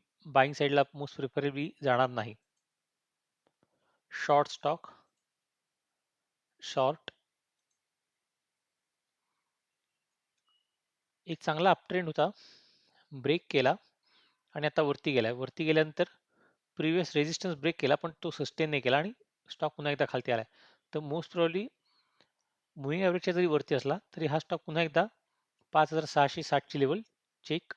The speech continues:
करू शकतो, Alchemचा स्टॉक. त्यानंतर अंबर एंटरप्राइज, again शॉर्ट.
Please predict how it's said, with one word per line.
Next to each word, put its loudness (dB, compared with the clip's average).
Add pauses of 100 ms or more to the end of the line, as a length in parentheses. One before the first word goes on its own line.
(140)
करू -6
शकतो, -12 (580)
Alchemचा -4 (120)
स्टॉक. -14 (2250)
त्यानंतर 0 (920)
अंबर 0
एंटरप्राइज, -2 (340)
again -4
शॉर्ट. 0